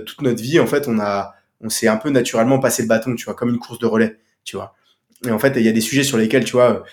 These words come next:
ça change globalement jamais. Et en fait, c'est, c'est, c'est nos, nos, nos zones de génie, tu vois, et les zones sur lesquelles on, on, on va pousser. Mais, mais tu vois, il y a plein de trucs où, en fait, on se passe le bâton tout le temps. Et en fait, bah, on fait la même chose sur les projets avec nos équipes. C'est qu'en fait, euh, tu vois, je te prends un exemple, euh,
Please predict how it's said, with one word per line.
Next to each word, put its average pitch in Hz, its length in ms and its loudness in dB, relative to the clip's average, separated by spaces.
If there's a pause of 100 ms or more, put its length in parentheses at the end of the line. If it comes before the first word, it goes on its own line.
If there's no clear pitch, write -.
(140)
ça - 180 0
change 131 240 2
globalement 113 380 2
jamais. 123 320 4
Et 110 60 4
en 95 60 -4
fait, 123 180 -2
c'est, 95 280 -6 (300)
c'est, - 280 -4
c'est 113 220 -2
nos, 101 420 -4
nos, 104 200 -6
nos 107 240 -2
zones 113 180 2
de 110 80 0
génie, 113 300 0
tu - 100 -6
vois, 117 260 2
et 98 60 -6
les 101 140 -8
zones 117 180 -2
sur 107 100 -10
lesquelles 104 280 -2 (520)
on, 107 60 -10
on, 107 140 -10
on 107 100 -6
va 101 120 -4
pousser. - 260 0
Mais, 127 140 -2 (260)
mais 113 60 -12
tu - 40 -12
vois, 160 80 0
il 123 40 4
y - 20 4
a 104 40 0
plein 120 140 0
de 117 60 0
trucs 170 200 -4
où, 131 60 -2
en 113 60 -2
fait, 135 180 0
on 113 60 -4
se - 80 -8
passe - 400 -4
le 123 100 -4
bâton 113 240 0
tout 123 140 -12
le 110 40 -18
temps. 156 140 0
Et 117 40 0
en 107 60 -2
fait, 143 220 -6 (300)
bah, 113 80 2
on 113 60 2
fait 120 100 0
la 107 80 4
même 120 160 2
chose 139 180 0
sur - 120 0
les 107 80 2
projets 123 260 0
avec 117 160 2
nos 110 60 0
équipes. 117 300 -4 (240)
C'est - 140 -4
qu'en 117 140 0
fait, 139 180 4
euh, 110 120 2 (560)
tu - 100 0
vois, 127 60 6
je - 80 0
te 135 60 -4
prends - 200 0
un 110 80 2
exemple, 127 400 2
euh, 101 280 0